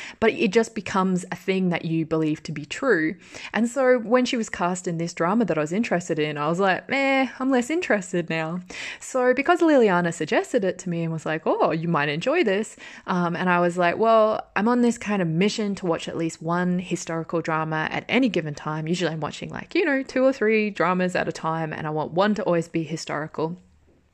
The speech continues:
um, just because that's fun for me. Um, and so when she suggested it, I was like, "Cool, I'll give it a go." Um,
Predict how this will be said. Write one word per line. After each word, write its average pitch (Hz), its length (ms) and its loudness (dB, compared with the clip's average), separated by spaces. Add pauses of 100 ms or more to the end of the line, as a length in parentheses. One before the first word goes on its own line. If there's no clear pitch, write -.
um, 185 260 0
just 180 200 -4
because 180 300 -6
that's - 220 -6
fun 180 380 -4
for 175 160 -2
me. 160 300 -4 (580)
Um, 170 600 2
and 208 200 2
so 208 520 0
when 202 120 2
she 190 120 -2
suggested 180 480 -2
it, - 20 0
I 180 160 0
was 170 100 -2
like, 180 320 -2
"Cool, - 340 -2
I'll 175 160 0
give 170 180 0
it 165 80 -2
a 160 60 0
go." - 260 -6 (560)
Um, 175 600 0